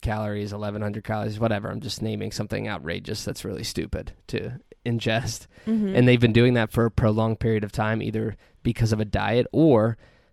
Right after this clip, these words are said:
Speaker 1: like a lot of folks, just not eating enough,
Speaker 2: Yeah.
Speaker 1: chronically under-eating.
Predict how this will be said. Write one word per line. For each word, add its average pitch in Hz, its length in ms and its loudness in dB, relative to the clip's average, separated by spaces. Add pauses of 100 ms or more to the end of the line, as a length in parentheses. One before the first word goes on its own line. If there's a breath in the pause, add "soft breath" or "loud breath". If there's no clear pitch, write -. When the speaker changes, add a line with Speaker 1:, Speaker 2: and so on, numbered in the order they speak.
(240 soft breath)
Speaker 1:
like 110 140 -4
a 110 80 -4
lot 127 200 4
of 120 80 2
folks, 107 300 0
just 117 220 0
not 110 220 0
eating 113 260 2
enough, 107 480 -6
Speaker 2:
Yeah. 202 300 0
Speaker 1:
chronically 120 600 2
under-eating. 104 640 -2